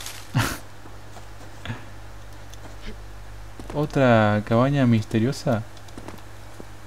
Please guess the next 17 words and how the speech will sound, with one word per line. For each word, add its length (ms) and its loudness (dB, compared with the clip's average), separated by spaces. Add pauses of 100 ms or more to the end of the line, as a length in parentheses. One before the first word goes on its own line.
(1040)
Pero 200 2
gente, 500 4
¿qué, 220 2 (1000)
qué 200 8
onda 320 8
con 180 4
esto? 320 0 (920)
<laughs> 960 0
Apareció 580 8
una 180 6
allá, 360 6
ahora 220 8
aparece 360 4
una 80 10
arriba 300 6
de 80 8
acá. 320 2